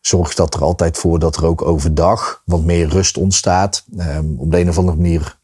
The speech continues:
ervaar ik dat. Dus ik ben ook blij met onze nieuwe locatie waar we inmiddels zitten. En waar ik ook een plek heb die inpandig ook heel veel rust, ehm,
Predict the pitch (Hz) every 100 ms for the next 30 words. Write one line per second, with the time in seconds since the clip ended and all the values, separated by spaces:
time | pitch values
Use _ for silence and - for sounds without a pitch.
0 | _ - 80 90 95 92 95 113 - -
1 | _ _ _ - _ _ 78 - 78 80
2 | 80 71 80 82 78 82 - 78 90 87
3 | 87 90 90 87 85 80 104 104 101 107
4 | 98 92 92 90 90 90 90 90 - -
5 | - _ _ 87 - 92 82 82 82 -
6 | 82 80 80 78 87 85 85 - 90 80
7 | 87 82 76 85 82 82 - _ _ 98
8 | 98 92 101 90 87 85 - 101 80 -
9 | 101 104 - 87 80 - _ _ _ 90
10 | 80 92 107 - - - - _ _ _
11 | _ _ _ - 87 85 82